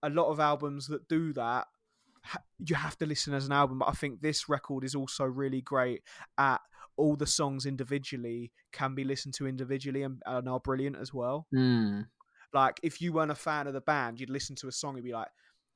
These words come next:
Speaker 1: "That is objectively brilliant." Where sometimes, like, if you put on track eight by Phoebe Bridgers, I don't know if that would have the same impact straight away.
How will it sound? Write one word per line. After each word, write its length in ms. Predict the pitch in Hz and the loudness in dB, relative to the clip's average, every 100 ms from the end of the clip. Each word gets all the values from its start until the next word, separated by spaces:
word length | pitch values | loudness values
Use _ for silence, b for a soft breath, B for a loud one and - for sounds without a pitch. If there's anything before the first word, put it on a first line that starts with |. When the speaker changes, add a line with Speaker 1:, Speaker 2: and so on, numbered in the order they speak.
| - | -4
Speaker 1:
"That 260 | 135 127 - | 2 2 2
is 120 | 127 | -4
objectively 540 | 117 127 - 135 120 | -4 -6 -6 -10 -10
brilliant." 400 | 120 127 127 143 - | -6 -4 -2 -4 -6
Where 480 | 139 127 123 123 127 _ _ _ | -2 0 0 -2 -6 _ _ _
sometimes, 1000 | - 156 151 - 143 127 127 127 131 - - _ _ _ _ - | -2 0 0 2 2 2 0 -6 -8 -8 -10 _ _ _ _ 6
like, 220 | 147 151 | 6 8
if 160 | 151 | 2
you 140 | 170 160 | 0 2
put 180 | 165 147 | 4 4
on 200 | 151 147 | 4 0
track 320 | - 143 - | 0 0 2
eight 260 | 151 139 | 0 0
by 140 | - 131 | -2 -2
Phoebe 300 | - 135 131 | 0 0 2
Bridgers, 680 | 143 160 135 123 131 - - _ _ _ _ - | 4 4 4 0 0 -4 -10 _ _ _ _ -4
I 60 | |
don't 260 | 135 147 139 | 4 6 6
know 140 | 139 | 2
if 160 | 135 135 | 0 0
that 160 | 143 123 | 0 0
would 100 | 135 | 0
have 180 | 135 | -2
the 80 | - | -2
same 280 | 135 143 135 | -4 -4 -4
impact 320 | 139 135 - | -6 -6 -8
straight 280 | - 139 123 | -4 -2 0
away. 360 | 113 120 131 | 0 -2 -2